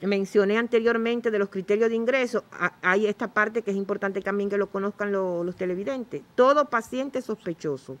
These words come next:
clínica y epidemiológicamente, y confirmado que sea asintomático o presente síntomas leves,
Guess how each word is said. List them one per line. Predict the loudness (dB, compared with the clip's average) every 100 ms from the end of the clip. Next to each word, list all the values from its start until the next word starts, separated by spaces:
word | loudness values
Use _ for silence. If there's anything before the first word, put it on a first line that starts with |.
| -8
clínica | -6 -6 -6 -6 -4
y | -2
epidemiológicamente, | -2 -2 -4 -2 -2 -2 -4 -6 -4 -6 -8 -14 -18 -20 -20 -20 -10 -4
y | -2
confirmado | 0 0 2 2 2 0 0 0
que | -4 -6
sea | -4 -4 0
asintomático | 2 2 2 -4 -2 -2 0 -2 -4 -10 -8 -8 -4
o | -4
presente | -2 -4 -2 -4 -2 -4
síntomas | -2 -6 -2 -2 0 0
leves, | 0 0 0 -4